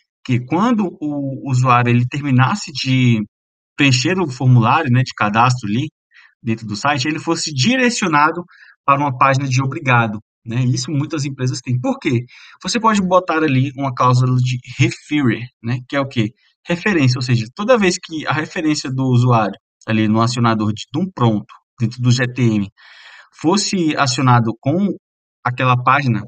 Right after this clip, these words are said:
né, que foi configurada ali pra receber o formulário, e ele foi para a página obrigado com base naquela página anterior, eu colocava ali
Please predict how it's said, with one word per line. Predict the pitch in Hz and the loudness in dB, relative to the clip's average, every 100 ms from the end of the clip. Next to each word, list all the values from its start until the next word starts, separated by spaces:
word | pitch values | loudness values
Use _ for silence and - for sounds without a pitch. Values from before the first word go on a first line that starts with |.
| _ _ | _ _
né, | - 117 127 123 | -8 -4 -2 -4
que | 117 | -6
foi | 104 123 131 | -4 -2 -2
configurada | 143 127 120 120 117 110 | -2 -6 -2 0 0 0
ali | 107 113 | -2 -2
pra | 107 113 127 120 - _ _ _ | 0 2 2 0 -6 _ _ _
receber | - 117 117 110 | -4 -2 0 0
o | |
formulário, | 107 104 98 135 139 107 - | -2 -8 -2 0 0 -4 -8
e | 127 | 0
ele | 127 156 143 - _ _ _ - | 0 0 -8 -16 _ _ _ -2
foi | 156 170 127 - _ _ | 0 0 -2 -10 _ _
para | 123 131 147 - _ | -2 -2 -4 -10 _
a | 127 | -4
página | 123 123 120 | 2 2 2
obrigado | 120 117 107 - | -2 -2 -4 -4
com | 113 | -2
base | 123 151 | 0 -2
naquela | 139 123 113 107 101 _ _ - _ | -6 -6 -4 -4 -8 _ _ -20 _
página | - 107 107 | -2 0 0
anterior, | 104 104 101 147 147 123 - _ _ _ _ _ _ _ _ | -2 -2 0 0 0 -2 -4 _ _ _ _ _ _ _ _
eu | 180 185 | 0 0
colocava | 185 - 160 156 151 147 | 0 0 0 2 0 0
ali | 135 | -4